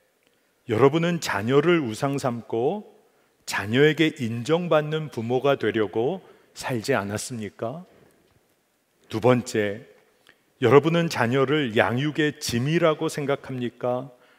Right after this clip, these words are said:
아니면 진정 하나님의 복이라고 여기며 살고 계십니까? 세 번째 질문입니다.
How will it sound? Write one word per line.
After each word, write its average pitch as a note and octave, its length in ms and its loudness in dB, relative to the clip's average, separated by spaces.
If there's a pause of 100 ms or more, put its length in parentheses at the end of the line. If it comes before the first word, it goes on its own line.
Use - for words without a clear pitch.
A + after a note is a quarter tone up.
(100)
아니면 C3 480 -2
진정 C3+ 600 -4 (260)
하나님의 C3+ 720 -2 (240)
복이라고 D3 600 0
여기며 A#2 520 -4 (180)
살고 A#2+ 340 -6
계십니까? A2 680 -12 (880)
세 - 200 0
번째 C3+ 360 0
질문입니다. A2+ 760 -8